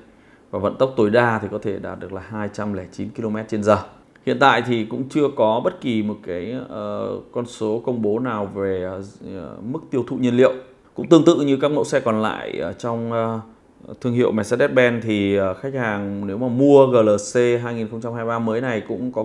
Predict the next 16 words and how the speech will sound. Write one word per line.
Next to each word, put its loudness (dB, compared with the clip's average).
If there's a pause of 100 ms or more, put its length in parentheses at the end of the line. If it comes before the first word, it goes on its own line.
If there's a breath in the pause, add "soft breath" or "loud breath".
cơ -2
hội -4
bổ -2
sung -4 (320 loud breath)
thêm 2
các 2 (120)
gói 2
tùy 0
chọn -2
để -4
nhận -6
được -6
những -10
cái -6 (100)
tính 2
năng. 2